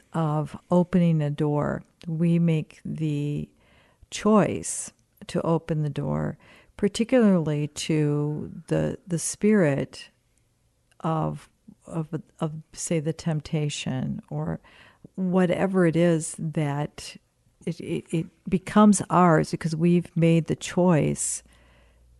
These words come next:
to allow that to come into our lives. Maybe because of a,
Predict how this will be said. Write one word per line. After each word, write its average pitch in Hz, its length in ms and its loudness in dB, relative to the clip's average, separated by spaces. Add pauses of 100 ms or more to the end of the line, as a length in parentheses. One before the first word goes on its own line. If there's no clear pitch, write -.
(120)
to 165 400 0
allow 156 380 2
that 156 320 0 (240)
to 165 100 -4
come 165 280 0
into 160 420 0
our 147 180 -2
lives. 147 720 -4 (800)
Maybe 170 220 4
because 165 340 2
of 156 100 0
a, 170 100 6